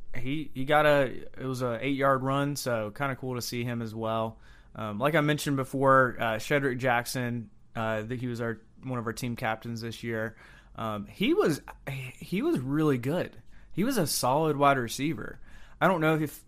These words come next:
you know, end of the year he'll be the top guy, but I think where Shedrick fits in is he's just kind of the even kill. You need, you know, a pass over the middle to get a first down.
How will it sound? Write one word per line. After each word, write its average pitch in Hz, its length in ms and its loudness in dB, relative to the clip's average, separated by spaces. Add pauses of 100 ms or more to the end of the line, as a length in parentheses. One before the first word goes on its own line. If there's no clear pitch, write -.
you 135 160 -2
know, 120 160 -2
end 147 200 0
of 135 80 -2
the 135 60 0
year 135 300 2
he'll 139 180 -4
be 135 220 0
the 117 140 -6
top - 500 0
guy, 139 400 2 (400)
but 156 320 6
I 135 120 2
think 202 360 -2
where 139 140 4
Shedrick 135 580 2
fits 123 280 -4
in 120 200 0
is 110 180 -6
he's 156 260 -2
just 135 180 -4
kind 135 140 -2
of 120 60 -4
the 117 200 -8
even 135 280 -2
kill. 117 460 0 (460)
You 120 200 -2
need, 135 480 0 (180)
you 131 140 -4
know, 113 120 0
a 107 100 -6
pass 127 380 2
over 127 200 2
the 120 100 -2
middle 120 540 2
to - 100 -6
get 120 120 0
a 117 60 -2
first 120 320 -2
down. 120 360 0